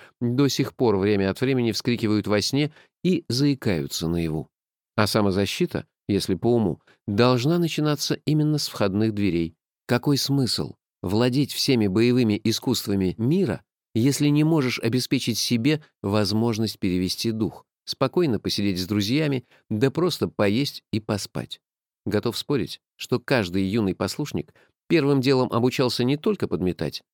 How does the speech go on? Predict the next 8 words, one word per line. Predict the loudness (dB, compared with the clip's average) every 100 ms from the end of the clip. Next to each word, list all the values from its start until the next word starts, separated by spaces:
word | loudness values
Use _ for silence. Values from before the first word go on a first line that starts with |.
| -2
но | 0 2
и | 2
запирать | 0 0 0 0
дверь | 0 2 0 -6 -8
своей | -2 0 0
комнаты | -2 -2 -2 -4 -10 _ _ -2
надежным | 0 2 0 0 0 -2
заклинанием, | -4 -4 -4 -4 -6 -10